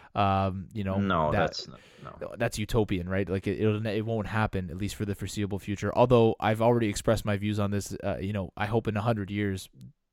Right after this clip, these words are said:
Speaker 1: passenger cars are, are, like, only make up ten percent of, of the, uh, the, uh, the vehicles. I think that the future of transportation is, is stable two-wheel, uh, safe, stable two-wheel transportation. That's really all you need. A bicycle is,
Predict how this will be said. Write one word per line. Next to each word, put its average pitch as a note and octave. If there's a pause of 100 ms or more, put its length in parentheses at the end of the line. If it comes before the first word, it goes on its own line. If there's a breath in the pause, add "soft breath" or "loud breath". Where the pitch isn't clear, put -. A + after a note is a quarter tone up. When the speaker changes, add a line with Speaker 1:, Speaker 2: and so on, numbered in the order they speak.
(220)
Speaker 1:
passenger G#2
cars G2
are, F#2 (440 loud breath)
are, G2+
like, F#2+
only G2+
make F#2+
up F#2
ten G2+
percent F#2
of, F2+
of G2
the, F#2
uh, F#2
the, F#2
uh, F2+
the F#2+
vehicles. G2
I F2+
think F#2+
that F2
the F2+
future G2
of F2+
transportation F#2
is, F2+ (500 loud breath)
is F#2+
stable G2+ (100)
two-wheel, G2
uh, F2+
safe, A2
stable G2+
two-wheel G2
transportation. F#2+
That's -
really G2+
all G2
you F#2
need. F#2
A G#2+
bicycle C3
is, G#2